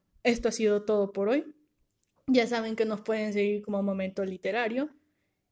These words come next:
Y ahorita que lo estoy pensando, espero no haber dicho nada inadecuado.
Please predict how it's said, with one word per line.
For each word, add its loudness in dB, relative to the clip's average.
Y 2
ahorita 2
que 0
lo 2
estoy 4
pensando, 2
espero 4
no -2
haber 0
dicho -6
nada -4
inadecuado. -2